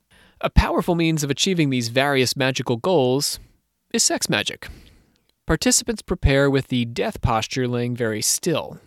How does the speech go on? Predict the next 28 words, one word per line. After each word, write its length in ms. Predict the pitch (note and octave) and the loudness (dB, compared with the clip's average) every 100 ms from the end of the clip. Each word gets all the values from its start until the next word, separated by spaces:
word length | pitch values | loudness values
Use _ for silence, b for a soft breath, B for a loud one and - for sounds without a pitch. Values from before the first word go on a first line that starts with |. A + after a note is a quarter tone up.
| _ | _
So 200 | - C3+ | -12 -6
first 240 | D#3+ F3 | -2 -2
you 80 | F#3 | 0
gotta 160 | E3+ D#3+ | 0 0
plank 420 | - C#3 C3 C3 | -2 -2 -2 -2
on 80 | B2+ | -4
the 80 | |
ground. 380 | A#2+ A2 G2 G2+ - _ _ - | -4 -6 -8 -12 -18 _ _ -4
Then 480 | C3+ F3 A2 A2+ - _ - _ _ _ - | 0 2 0 -6 -16 _ -20 _ _ _ -2
you 100 | C#3 | 0
have 80 | C3+ | 2
to 80 | |
build 380 | A#2+ - D3 G#3+ | 0 4 4 6
to 100 | - G#3+ | 2 0
orgasm, 680 | F3 D3 A#2 G#2+ A2+ A2+ - | 2 2 0 -2 -4 -6 -10
focus 480 | - - G3+ A#3 - | -6 0 2 2 0
on 140 | E3 | 0
a 60 | B2+ | 0
subject 520 | - - G#3 A#3 G#3 | 0 -2 -4 -4 -4
for 160 | - D#3 | -2 0
inspiration 640 | D#3+ - C3 B2+ - B2+ | 0 0 0 0 -2 -2
or 80 | A#2 | -2
sigil, 520 | - C#3 A2 G2 - _ _ _ | -2 -2 -6 -12 -16 _ _ _
abandon 560 | C#3 B2+ B2+ D3+ G#3+ A#3+ | -6 0 2 4 2 -2
it 80 | A#3+ | -2
to 100 | F#3+ | -2
the 100 | F#3 | 0
subconscious 720 | - F3+ - D3+ C#3+ C#3+ - | 0 -2 -2 -4 0 0 -2